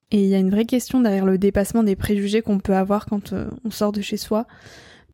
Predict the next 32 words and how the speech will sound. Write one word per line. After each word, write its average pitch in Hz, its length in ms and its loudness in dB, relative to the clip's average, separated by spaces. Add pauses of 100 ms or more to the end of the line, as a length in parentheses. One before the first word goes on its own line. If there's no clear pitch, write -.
Parce 208 160 -4
qu'on 208 100 -2
se - 80 -6
fait 214 100 2
souvent 226 260 2
une 220 120 4
montagne, 208 500 2
en 202 80 -2
fait, 208 180 -2
de 214 180 -2
ce 202 100 -4
que - 80 -4
peut 202 160 0
être 214 220 -2
un 196 100 0
pays, 208 260 2
de 202 120 0
ce - 80 -6
que - 80 -6
peut 196 140 -2
être 220 180 -2
une 190 80 0
situation, 208 680 -2
parce - 280 -4
qu'on 226 240 0
a - 20 0
entendu 202 420 0
dire 196 240 -6
que, 214 260 2
parce 202 220 -6
que, 226 120 0
donc 208 200 -4